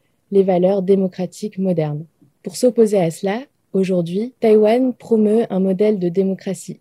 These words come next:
ultra transparente. Et cela porte ses fruits. En effet, si vous voyez l'indice de démocratie de The Economist Group en deux mille vingt et un, Taïwan est considéré comme la huitième démocratie au monde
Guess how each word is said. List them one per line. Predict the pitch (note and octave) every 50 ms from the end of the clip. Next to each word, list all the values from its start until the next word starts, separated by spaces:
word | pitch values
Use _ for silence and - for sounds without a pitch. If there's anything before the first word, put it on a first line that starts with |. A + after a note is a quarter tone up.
| _ -
ultra | C4 C4+ A#3 - - G#3+ G3+
transparente. | - - F#3+ E3+ D#3 - F#3+ F3 E3 E3 - - _ _ _ _ -
Et | F#3+ F3+ F3+
cela | F3+ - A3 A#3 A#3+
porte | A3+ G3+ F3+ - -
ses | E3+ - G3+ G3+
fruits. | - - - A#3+ A3 G3+ -
En | F3+ F3
effet, | F3 F3 F3 - - G#3+ A3+ B3 C4 C4 _ _ _ _ _ _ _
si | - - - G#3+
vous | G#3 G#3+
voyez | G3+ G3+ G3+ G3+ G#3+ A3 G#3+ G3+
l'indice | G3+ G3 F#3+ F#3+ G3 A3 G#3+ F#3
de | F3+ F3
démocratie | F3 F#3+ F#3+ F#3 F#3 - G3 F3+ - - G#3+ F#3+
de | F#3 F3+
The | E3+ F3 F3+ F3
Economist | F3 - F#3+ F#3+ F#3 F3+ F3+ E3 D#3+ - -
Group | F#3+ G3 G#3+ G#3 - -
en | - F3
deux | F3 F#3+ G3
mille | G3+ G3+ F#3+
vingt | F#3+ F#3 F3+ -
et | F3+
un, | D#3+ E3+ G#3 - _ _ _ _ _ _ _ _ _ _ _ _
Taïwan | - A3+ G#3 G3+ G3+ G#3 G#3+ A#3 B3 A#3
est | - G#3
considéré | - - G3+ - - A3 F#3+ G3 F#3 F3+ G3+ A3+ A3 - - _ _ -
comme | - G#3 G#3 G#3+ G#3+
la | G3 F#3+ E3
huitième | E3 F3 F#3 A3+ A#3+ - - - A#3 G#3+ G#3 G3+
démocratie | F3+ G3+ G3 G3 G3 F#3+ - - G3 F#3 - - - G#3 G#3 - -
au | F#3 F3
monde | E3+ E3+ F3 G3+ B3 C#4 A3 D#3+